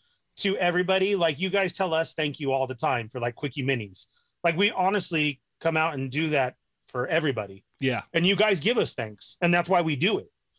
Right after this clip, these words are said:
Speaker 1: We know that it's an hour away from the world. This is why we keep doing this here. Our,
Speaker 2: Mm-hmm.
Speaker 1: our, our family has grown and we do this, but, um, a lot of thanks goes a lot of ways. So if there's somebody who you constantly watch,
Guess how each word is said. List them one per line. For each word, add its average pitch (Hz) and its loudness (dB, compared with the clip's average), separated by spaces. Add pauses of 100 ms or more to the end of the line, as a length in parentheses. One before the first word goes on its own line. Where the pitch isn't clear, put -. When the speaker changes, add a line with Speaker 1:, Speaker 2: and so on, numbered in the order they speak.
(220)
Speaker 1:
We 190 2
know 208 2
that 170 2
it's 139 -2
an 160 -2
hour 143 2
away 135 2
from 135 -8
the 120 -4
world. 110 -2 (220)
This 196 4
is 202 2
why 240 4
we 208 2
keep 208 -2
doing 185 2
this 196 2
here. 147 -2 (300)
Our, 131 2
Speaker 2:
Mm-hmm. 143 0
Speaker 1:
our, 151 2 (180)
our 160 2
family 185 0
has 165 -2
grown 165 0
and 170 0
we 147 0
do 151 -2
this, 208 0 (400)
but, 180 4 (100)
um, 180 0
a 160 0
lot 190 2
of 196 -2
thanks 196 -2
goes 185 0
a 170 0
lot 165 2
of 156 -2
ways. 170 0
So 170 0
if 156 -6
there's 226 -2
somebody 214 -2
who 190 -2
you 175 0
constantly 180 -2
watch, 143 0